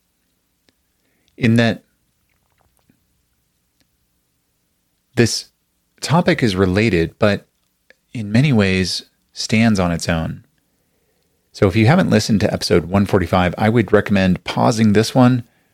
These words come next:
or queuing this one up and then going to the other one, finishing that one, and coming back here. Ultimately, when people engage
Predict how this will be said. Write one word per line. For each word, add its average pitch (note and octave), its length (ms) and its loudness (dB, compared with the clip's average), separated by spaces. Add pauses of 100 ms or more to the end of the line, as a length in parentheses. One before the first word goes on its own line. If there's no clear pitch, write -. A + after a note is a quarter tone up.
(200)
or D#2+ 240 -12
queuing A#2+ 420 4
this G#2+ 180 2
one G#2+ 120 4
up G#2 220 2
and F2+ 140 2
then E2+ 380 0 (200)
going G2 240 4
to F#2+ 80 -2
the F2+ 120 4
other F2 140 4
one, E2+ 400 0
finishing G2 400 0
that E2 140 -2
one, D#2+ 120 -4
and D#2+ 320 -8
coming F#2 240 2
back E2 200 -2
here. E2 300 -6 (2000)
Ultimately, F2+ 640 2 (1900)
when C3+ 360 0
people D#3+ 440 -4
engage F#2 840 -2